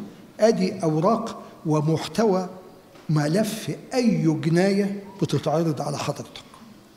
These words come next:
نرجع للدفع الأولاني اللي احنا بنقول بطلان القبض والتفتيش لبطلان صدور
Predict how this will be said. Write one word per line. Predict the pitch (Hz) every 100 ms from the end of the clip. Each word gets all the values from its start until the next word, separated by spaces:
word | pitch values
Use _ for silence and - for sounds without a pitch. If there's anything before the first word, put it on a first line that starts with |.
| - - - - - - - - - - -
نرجع | 208 294 226
للدفع | 208 190 240 208
الأولاني | 202 196 185 180 226 240 226 220 - 190
اللي | 170 226
احنا | 190 190
بنقول | - 214 240 226
بطلان | 190 185 202 226 240 196
القبض | 190 196 233 165
والتفتيش | 185 208 196 190 - 233 247 - 185
لبطلان | 180 180 180 214 240 226
صدور | - 180 214 240 220 202